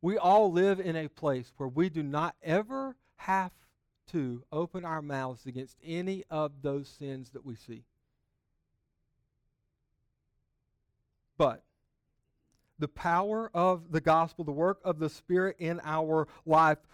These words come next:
causes those scales of privilege to fall from our eyes so we can see and we can speak the truth of the gospel with conviction and power into our world, being a voice for the voiceless,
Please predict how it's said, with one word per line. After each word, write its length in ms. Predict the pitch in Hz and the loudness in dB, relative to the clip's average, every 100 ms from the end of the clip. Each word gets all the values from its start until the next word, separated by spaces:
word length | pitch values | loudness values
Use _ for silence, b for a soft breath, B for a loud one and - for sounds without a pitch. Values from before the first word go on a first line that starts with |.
| b | b
causes 540 | - 185 208 208 214 156 | 2 4 6 4 -2 0
those 280 | 175 175 165 | 2 2 -2
scales 480 | - 190 208 208 185 | -2 4 6 6 2
of 160 | 175 | -6
privilege 440 | - 190 175 170 - | -2 0 2 -2 -2
to 120 | 165 | -10
fall 340 | - 175 202 | 0 2 2
from 180 | 196 185 | 0 -4
our 420 | 160 165 175 170 | 0 2 2 2
eyes 400 | 147 143 143 143 - b | 2 2 0 -4 -14 b
so 200 | - 196 | -6 0
we 320 | 175 170 208 247 | 4 6 4 4
can 260 | 220 202 | -2 -2
see 420 | 180 - 175 170 | -4 -2 2 2
and 240 | 170 160 160 | 2 -2 0
we 200 | 180 233 | 2 2
can 160 | 233 | -4
speak 340 | 220 - 202 170 | -10 -4 -4 -4
the 80 | 151 | -10
truth 380 | - 190 190 | -4 -4 -4
of 80 | 180 | -6
the 40 | 160 | -2
gospel 600 | 156 156 156 - 151 147 B B | 2 2 0 -4 -6 -6 B B
with 180 | 170 - | -4 -2
conviction 460 | 165 180 214 220 | 0 2 2 -2
and 100 | 220 | -6
power 400 | 196 190 175 165 | 0 2 2 2
into 480 | 165 175 202 - 196 156 | 0 0 -2 -2 -4 2
our 380 | 165 180 180 | 2 4 2
world, 480 | 170 143 160 151 156 - b - | -2 0 2 4 2 -4 b 4
being 300 | 180 196 196 | 8 8 4
a 140 | 165 | -2
voice 440 | 143 160 202 220 - | 0 2 2 2 -4
for 280 | 196 196 | -2 0
the 120 | 185 151 | 0 -4
voiceless, 600 | 170 175 170 - 160 | 0 0 0 -4 -8